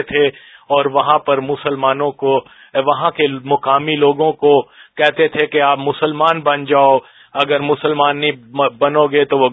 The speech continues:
گلے کاٹ دیتے تھے۔ تو یہود و نصار کی یہ ایک بہت ناپاک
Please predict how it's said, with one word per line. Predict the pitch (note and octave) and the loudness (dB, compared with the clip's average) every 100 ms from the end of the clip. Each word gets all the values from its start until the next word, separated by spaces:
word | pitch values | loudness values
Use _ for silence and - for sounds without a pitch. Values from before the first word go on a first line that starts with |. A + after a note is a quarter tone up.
| B2+ | 0
گلے | C#3+ D#3 | 0 -2
کاٹ | D3+ C#3+ C3+ C3 | 0 0 0 -2
دیتے | C#3+ D3 C#3 | -4 -2 -4
تھے۔ | - C3 A#2+ _ _ - - - | -2 -4 -4 _ _ -20 -10 0
تو | A3+ | 2
یہود | G#3 G3 E3+ A3+ B3 | 2 0 0 0 0
و | B3 | 2
نصار | G#3 - F#3+ G3+ | 0 2 2 2
کی | - G#3 F#3+ F#3+ | -2 -10 -4 0
یہ | F#3+ | 0
ایک | F#3 - E3+ C3+ A2+ - | -2 -4 -6 -6 -20 -4
بہت | D3+ E3 G#3 - | -2 0 -2 -6
ناپاک | D3 D3 - F3 F3+ | -2 0 2 0 0